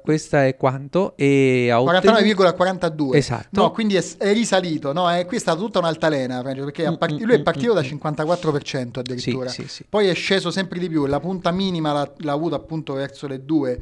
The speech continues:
Speaker 1: Mm, mm.
Speaker 2: eh, quando appunto al centonove su centotrentuno eravamo a quarantotto virgola novantasei,
Speaker 1: Mm, mm.
Speaker 2: poi, eh, con, eh, a centoventotto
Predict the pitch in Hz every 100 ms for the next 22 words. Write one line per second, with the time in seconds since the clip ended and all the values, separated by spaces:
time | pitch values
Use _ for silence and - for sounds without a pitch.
0 | - 147 - 139 123 135 131 135 160 156
1 | 143 135 165 151 139 131 123 143 151 156
2 | 139 143 147 143 147 160 165 143 139 135
3 | 147 147 147 175 151 143 143 135 135 135
4 | 135 131 - 131 139 202 208 143 - 135
5 | - 220 190 143 139 - 147 135 135 131
6 | 196 196 180 160 156 151 170 147 - 196
7 | 170 165 156 151 151 147 147 143